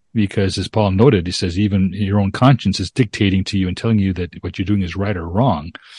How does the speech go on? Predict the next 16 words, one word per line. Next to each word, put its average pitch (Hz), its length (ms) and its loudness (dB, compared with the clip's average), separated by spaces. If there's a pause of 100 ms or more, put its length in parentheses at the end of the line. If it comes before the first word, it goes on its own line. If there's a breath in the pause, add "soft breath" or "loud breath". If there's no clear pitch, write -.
(240 loud breath)
Uh, 95 60 -4
you're 92 200 2
just 98 220 -2
simply 113 260 0
overriding 104 540 2
it. 80 200 -8
You 92 160 -8
have 90 100 -8
a 80 80 -8
seared 123 400 0
conscience, 87 440 -10
for - 140 -10
example, 87 480 -8
that 85 160 -12
prevents 104 500 0
you 87 220 -6